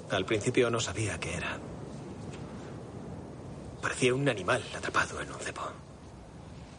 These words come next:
Nunca había oído llorar a un hombre.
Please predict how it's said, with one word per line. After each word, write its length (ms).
Nunca 240
había 180
oído 240
llorar 300
a 60
un 100
hombre. 200